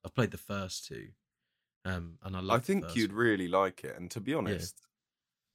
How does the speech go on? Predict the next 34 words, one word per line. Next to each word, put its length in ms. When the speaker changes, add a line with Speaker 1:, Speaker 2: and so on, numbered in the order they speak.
Speaker 2:
I 160
think 280
there's 200
potential 520
there 200
for 160
us 140
to 100
play 280
it 120
as, 140
like, 180
an 100
online 380
game. 300
We 120
could 140
play 160
against 320
each 160
other, 120
and 80
I 40
think 140
it'd 80
be 80
really 220
fun. 240
'Cause 160
there's 180
some 100
Speaker 1:
Oh, 80
Speaker 2:
mecha-, 180
Speaker 1:
nice. 320